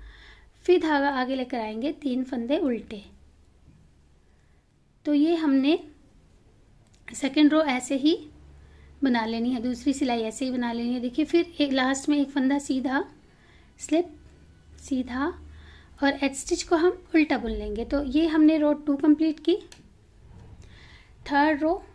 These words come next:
तीसरी सिलाई, इसे exactly जैसे हमने रो वन बुनी थी वैसे ही बुनेंगे। तो थोड़ा सा मैं आपको बताती हूँ। देखिए, फिर हम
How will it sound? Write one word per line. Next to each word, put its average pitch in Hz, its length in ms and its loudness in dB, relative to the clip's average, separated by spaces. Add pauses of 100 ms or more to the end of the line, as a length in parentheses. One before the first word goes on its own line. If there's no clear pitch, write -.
(140)
तीसरी 294 360 2
सिलाई, 269 380 -2 (680)
इसे 339 220 4 (180)
exactly 294 540 4
जैसे 294 240 2
हमने 302 240 6
रो 285 180 4
वन 247 220 0
बुनी 226 180 -2
थी 294 120 0
वैसे 240 280 -4
ही 220 60 -4
बुनेंगे। 214 480 -4 (800)
तो 277 240 2
थोड़ा 294 240 0
सा 311 100 -4
मैं 302 80 0
आपको 294 140 -4
बताती 262 320 -4
हूँ। 247 40 -2
देखिए, 262 300 -2
फिर 294 260 0
हम 294 220 2